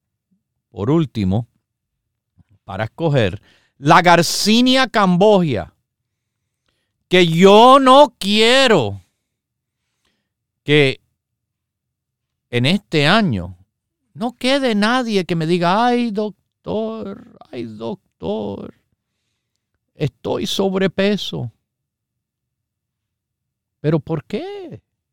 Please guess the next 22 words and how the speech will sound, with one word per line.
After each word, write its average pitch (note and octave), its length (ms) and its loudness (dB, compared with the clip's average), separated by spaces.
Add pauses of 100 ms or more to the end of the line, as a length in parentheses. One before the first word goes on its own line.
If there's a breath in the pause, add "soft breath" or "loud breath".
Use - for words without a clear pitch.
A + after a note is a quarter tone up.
(200)
Yo D3 180 -6
se B3 160 -10
lo, A3+ 360 -10 (880)
yo E3+ 220 -4
se A#3+ 180 -6
lo, G#3+ 260 -2 (880)
se - 220 -6
lo F3 220 -2
he A#3+ 400 -6
evi-, E3+ 200 -10 (560)
se - 220 -12
lo D3+ 200 -4
he G#3+ 220 -8 (140)
avisado, B2 1040 -8 (1500)
se - 200 -6
lo D3+ 240 0
he A3 380 -2 (2000)
comentado, A#2+ 1080 -4
se - 240 -4
lo C#3+ 240 2
he G#3 300 0
demostrado B2 1300 -2